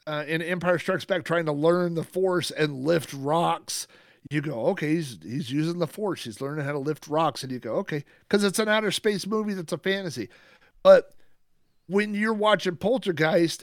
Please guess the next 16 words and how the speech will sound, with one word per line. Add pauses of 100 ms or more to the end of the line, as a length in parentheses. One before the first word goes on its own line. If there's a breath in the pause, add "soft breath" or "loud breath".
and
they're
learning
where
the
poltergeist
is
operating
in
their
house,
and
they
put
Heather
O'Rourke,